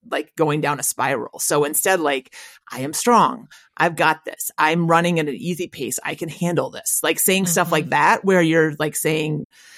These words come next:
Speaker 1: what you're capable of versus what you're, like, what you're not gonna do. Right?
Speaker 2: Mm-hmm.
Speaker 1: Like,
Speaker 2: Mm-hmm.
Speaker 1: that's where your mind is gonna go. So, like,
Speaker 2: Mm-hmm.
Speaker 1: again, like, so when that urge to walk comes up, like, if you need it,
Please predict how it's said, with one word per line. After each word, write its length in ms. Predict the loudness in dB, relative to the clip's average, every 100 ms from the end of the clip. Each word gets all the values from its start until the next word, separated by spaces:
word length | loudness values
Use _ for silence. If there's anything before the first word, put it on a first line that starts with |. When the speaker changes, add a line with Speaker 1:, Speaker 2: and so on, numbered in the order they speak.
| -20 _
Speaker 1:
what 160 | -4 0
you're 160 | 2 2
capable 540 | 4 4 6 6 8
of 220 | 8 6 4
versus 600 | 4 4 6 4 4 2 -2 -10 _
what 320 | 2 4 4
you're, 460 | 4 6 8 6 4
like, 240 | -2 -4 -4
what 200 | -2 2
you're 100 | 2
not 300 | 4 2 2
gonna 200 | -2 -6
do. 120 | -8 -12 _ _ _ _ 0
Right? 220 | 2 2
Speaker 2:
Mm-hmm. 180 | -2 0
Speaker 1:
Like, 140 | 0
Speaker 2:
Mm-hmm. 220 | 0 -4 0
Speaker 1:
that's 240 | 0 2
where 140 | 2 4
your 140 | 4
mind 260 | 4 2 0
is 100 | -2
gonna 200 | -4 -2
go. 380 | 2 2 0 -4
So, 340 | 2 4 4
like, 240 | 4 2 0
Speaker 2:
Mm-hmm. 120 | -2
Speaker 1:
again, 420 | 2 4 4 0
like, 200 | -2 -4 -4
so 160 | -2
when 200 | 2 4
that 220 | 4 2 -4 _ 0
urge 280 | 4 4 2
to 80 | 0
walk 340 | 4 4 4 0
comes 240 | -4 2
up, 220 | 2 2 _
like, 200 | -2 -2
if 80 | 0
you 80 | 2
need 160 | 4
it, 120 | 4